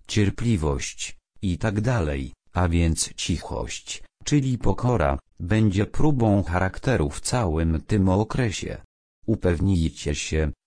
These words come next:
że macie prawdę i trzymajcie się jej,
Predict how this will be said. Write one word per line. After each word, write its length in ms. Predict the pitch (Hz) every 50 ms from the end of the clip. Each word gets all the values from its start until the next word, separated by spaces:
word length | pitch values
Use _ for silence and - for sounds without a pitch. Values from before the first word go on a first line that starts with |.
| -
że 300 | - 82 85 90 82 78
macie 480 | 80 104 127 131 - - - 98 - -
prawdę 580 | - - - 127 135 117 117 113 117 120 120
i 180 | - - 95 87
trzymajcie 680 | - - - 95 87 92 92 98 101 92 - - 101 95
się 200 | - - - 101
jej, 500 | 123 143 143 156 127 110 135 147 143